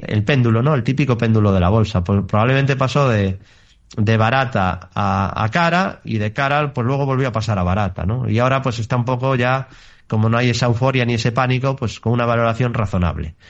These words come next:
Una compañía interesante, de bastante calidad, tiene resistencia en niveles de veinticuatro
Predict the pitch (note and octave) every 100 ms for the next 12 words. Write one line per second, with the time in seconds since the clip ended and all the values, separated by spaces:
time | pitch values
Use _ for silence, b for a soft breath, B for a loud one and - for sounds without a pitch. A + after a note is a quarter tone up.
0 | B B B B2 B2 A#2 A#2 A2+ A2 G#2+
1 | C3+ D3 C3+ D3+ B2 F#2+ G#2+ G2+ F#2+ G2
2 | G#2 C#3 D3+ - - A2 G#2 G#2 G2+ G2
3 | A2 G#2 F2+ G#2+ G2 F#2+ G2 F#2+ F#2+ G2
4 | G2+ - B B B - G#2+ G#2+ G#2+ G2+
5 | G#2 G#2 G2 G2 - - - - F#2+ G2+
6 | G2+ F#2+ G#2 G2+ G2 - A#2 A#2+ A#2+ A#2+
7 | A#2 A2+ A2+ A2+ A#2 -